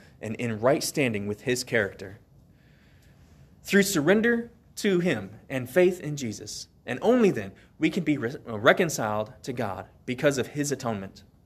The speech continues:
Here's another level to that love, though. Here's another le-, another level to the love that God has for us.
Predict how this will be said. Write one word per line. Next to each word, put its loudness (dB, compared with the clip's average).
Here's 4
another 4
level 2
to -8
that -2
love, 0
though. -12
Here's -4
another 4
le-, 2
another 2
level 2
to -8
the -4
love 2
that -8
God 0
has -6
for -10
us. -14